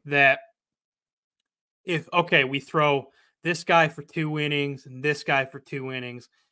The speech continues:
and this guy for two innings, well, we ne-,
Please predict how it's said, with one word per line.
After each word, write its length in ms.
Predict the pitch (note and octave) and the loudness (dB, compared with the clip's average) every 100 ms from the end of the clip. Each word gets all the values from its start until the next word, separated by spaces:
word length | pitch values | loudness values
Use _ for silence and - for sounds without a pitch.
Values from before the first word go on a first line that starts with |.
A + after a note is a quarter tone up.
| - | -18
and 160 | B2+ D#3+ | -4 0
this 160 | G#3+ | 0
guy 180 | F#3 D3 | 2 2
for 120 | C#3 | 0
two 300 | C3 C#3+ C3 | -8 -10 -8
innings, 340 | B2+ B2 B2 - _ _ _ _ _ _ - | -10 -12 -14 -18 _ _ _ _ _ _ -6
well, 380 | D3+ C#3+ C#3 B2 | -2 -2 -2 -8
we 80 | D3 | -8
ne-, 320 | D3 E3+ | 0 2